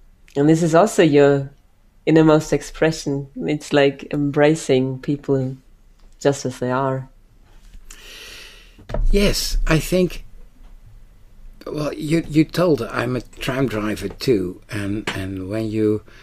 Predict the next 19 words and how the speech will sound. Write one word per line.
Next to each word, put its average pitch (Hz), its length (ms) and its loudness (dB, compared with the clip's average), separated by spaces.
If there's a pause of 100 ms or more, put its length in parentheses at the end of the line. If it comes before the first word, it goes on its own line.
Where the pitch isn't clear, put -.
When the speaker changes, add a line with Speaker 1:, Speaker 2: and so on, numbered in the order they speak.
(220)
Speaker 2:
well, 110 140 -4
nowadays 110 760 2
it's 101 200 -6
not 101 220 -2
as 98 160 -6
busy 104 400 -2
as 98 160 -6
it 95 140 -12
used 117 260 -2
to 95 80 -8
be, 82 340 -10 (560)
but 110 220 -6
in 113 100 -2
Amsterdam 110 540 -2
there's 110 180 -2
a 123 60 0
lot 107 380 0
of - 180 -12
people, - 480 -14